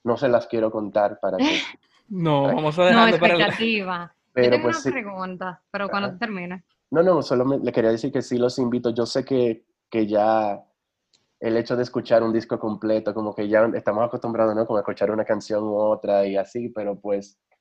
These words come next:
Speaker 1: les pido que cuando salga mi disco, por favor, si tienen el
Speaker 3: Escucharlo
Speaker 1: chance de
Speaker 3: plena-,
Speaker 1: poderlo
Speaker 3: atentamente.
Speaker 1: escuchar de arriba abajo, háganlo para que puedan, pues, entender esta historia que les quiero contar y todo este
Speaker 2: Me voy a
Speaker 1: mensaje.
Speaker 2: ir, me voy a ir lejos y voy a ponerme los audífonos.
Speaker 3: Sí.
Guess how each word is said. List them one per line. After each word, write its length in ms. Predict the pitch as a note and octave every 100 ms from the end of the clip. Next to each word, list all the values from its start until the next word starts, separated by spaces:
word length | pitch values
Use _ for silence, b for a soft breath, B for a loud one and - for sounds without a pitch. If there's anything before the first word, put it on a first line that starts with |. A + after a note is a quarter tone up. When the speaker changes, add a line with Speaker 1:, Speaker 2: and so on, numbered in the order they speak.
| _
Speaker 1:
les 180 | G#2 G#2
pido 240 | - A#2 B2
que 100 | A#2
cuando 220 | G#2+ G2+
salga 240 | G#2 A2
mi 100 | A2+
disco, 300 | G#2 - G#2 G#2
por 240 | G#2 G2 _
favor, 560 | G2+ F#2+ F#2+ G2+ A2+ B2 _ _ _ _
si 160 | - G#2+
tienen 220 | G2+ G#2+
el 80 | A#2
Speaker 3:
Escucharlo 240 | A2 A#2+ A#2+
Speaker 1:
chance 120 | B2+
de 80 | B2
Speaker 3:
plena-, 100 | A#2+
Speaker 1:
poderlo 180 | A#2 A2+ B2
Speaker 3:
atentamente. 140 | C3+
Speaker 1:
escuchar 300 | B2+ C3+ B2+
de 100 | A#2+
arriba 360 | A2 A2 A#2+ A#2
abajo, 340 | G#2+ A2+ A2+
háganlo 500 | A2 A2 A#2 A2+ A#2
para 220 | A2+ G2+ G2+
que 100 | G2
puedan, 340 | - G2+ G#2+ - _ -
pues, 220 | G2+ G2
entender 400 | G2+ F#2+ G2 G2
esta 160 | G#2 G#2
historia 280 | - G#2
que 120 | G2+ G2
les 100 | - _
quiero 180 | G2+ G2
contar 400 | G2 F#2+ G2 G2+
y 80 | F2+
todo 260 | G2 G#2
este 160 | G2 -
Speaker 2:
Me 200 | F3 E3
voy 180 | D3+ E3+
a 40 |
Speaker 1:
mensaje. 80 | F#3 G3+
Speaker 2:
ir, 120 | G3+
me 120 | E3+
voy 120 | E3+ C4+
a 40 |
ir 100 | F#3
lejos 520 | E3+ F#3 G#3 - A3 B3+
y 140 | F3 D#3+
voy 160 | D#3
a 20 |
ponerme 220 | D#3+ E3+ F3+
los 160 | E3+
audífonos. 560 | E3+ F#3 G#3 G#3 G#3+ A3+ -
Speaker 3:
Sí. 360 | G3 G3 F#3+